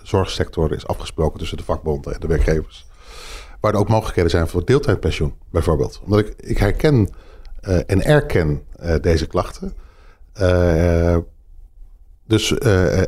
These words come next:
daar zie ik ook de, de oplossing voor deze problemen. Dus generatiepactregelingen, deeltijdpensioen.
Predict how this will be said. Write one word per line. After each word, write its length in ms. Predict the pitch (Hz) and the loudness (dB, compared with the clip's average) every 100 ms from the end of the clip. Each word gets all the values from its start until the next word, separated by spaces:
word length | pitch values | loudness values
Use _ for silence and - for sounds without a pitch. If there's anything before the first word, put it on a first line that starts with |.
| - | -2
daar 140 | 107 104 | -2 2
zie 120 | 123 | 2
ik 80 | 104 | 2
ook 120 | 92 | 0
de, 120 | 101 | 2
de 140 | 92 - | 4 4
oplossing 380 | 135 107 82 | 4 2 0
voor 80 | 76 | 0
deze 140 | 76 - | -2 -2
problemen. 320 | 76 67 107 | -2 2 0
Dus 140 | - | 0
generatiepactregelingen, 1200 | - 87 92 95 101 - 92 90 87 - 85 82 | -2 0 0 0 -4 -4 -4 2 2 2 0 0
deeltijdpensioen. 840 | 80 95 92 85 - - 85 82 | 2 0 0 -2 -2 0 0 0